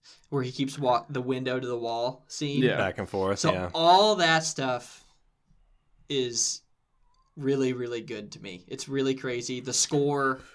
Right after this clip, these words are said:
Speaker 1: during that part, the music during that part is really good. And you can kinda see the lunacy going on with the, with the cult. In, in,
Speaker 2: Yeah,
Speaker 1: all these
Speaker 2: so
Speaker 1: people are like,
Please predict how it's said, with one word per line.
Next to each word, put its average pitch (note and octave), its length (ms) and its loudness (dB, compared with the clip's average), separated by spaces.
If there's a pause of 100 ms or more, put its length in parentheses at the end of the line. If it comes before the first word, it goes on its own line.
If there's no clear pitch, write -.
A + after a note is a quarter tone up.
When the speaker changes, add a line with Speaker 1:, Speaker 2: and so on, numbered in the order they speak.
(260)
Speaker 1:
during B2+ 220 -4
that B2+ 200 0
part, B2 260 -2
the B2 60 -6
music C3 320 -2
during A#2+ 180 -6
that A#2 140 -6
part A#2 160 -4
is A2+ 120 -12
really A#2 260 -6
good. A2 420 -10 (1160)
And A#2+ 420 -6
you B2+ 100 -4
can B2+ 140 -10
kinda C#3 320 -2
see B2+ 640 -4 (640)
the B2+ 100 -2
lunacy B2 600 -4
going A#2 280 -6
on G#2+ 380 -8 (400)
with B2+ 320 -8
the, G#2+ 400 -6 (1120)
with C#3+ 160 -4
the A2 80 -8
cult. A#2+ 400 -6 (340)
In, C3+ 320 -6
in, B2 320 -6 (100)
Speaker 2:
Yeah, E3 440 8
Speaker 1:
all E3+ 80 8
these G3 160 8
Speaker 2:
so F3 160 2
Speaker 1:
people F#3 180 6
are D#3+ 120 6
like, C#3 260 4